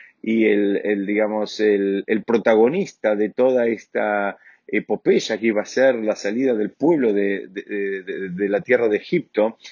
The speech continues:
Moshe primero, eh, pone dos, eh, digamos, si se quieren,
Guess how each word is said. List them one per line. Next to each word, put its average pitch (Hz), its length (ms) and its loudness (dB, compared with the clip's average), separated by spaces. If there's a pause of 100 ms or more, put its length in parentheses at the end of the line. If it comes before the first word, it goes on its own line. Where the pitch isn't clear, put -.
(280)
Moshe 139 340 0
primero, 151 720 -2 (260)
eh, 120 560 2 (320)
pone 143 520 2
dos, 135 540 0
eh, 113 380 2
digamos, 113 420 0
si 104 240 -8
se 104 160 -4
quieren, 123 440 2